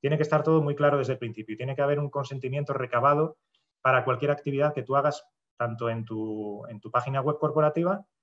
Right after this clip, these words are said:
como en la, en el producto del que, del que estamos hablando, que sea un producto más sensible,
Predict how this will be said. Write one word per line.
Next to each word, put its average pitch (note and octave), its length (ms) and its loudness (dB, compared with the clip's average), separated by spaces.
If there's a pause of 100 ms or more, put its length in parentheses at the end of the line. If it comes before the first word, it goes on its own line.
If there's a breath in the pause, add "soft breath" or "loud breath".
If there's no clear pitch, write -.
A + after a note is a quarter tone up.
(140)
como C#3 260 0
en C#3 100 0
la, B2 540 2
en B2 100 -6
el A2+ 120 -6
producto B2+ 440 -2
del B2 120 -4
que, A2 300 -4
del A2 140 -12
que A2+ 60 -10
estamos A#2+ 240 -8
hablando, C3 320 0
que A2 160 -4
sea B2 220 0
un A#2 120 -2
producto A#2+ 320 -6
más A#2+ 200 0
sensible, D3 560 -2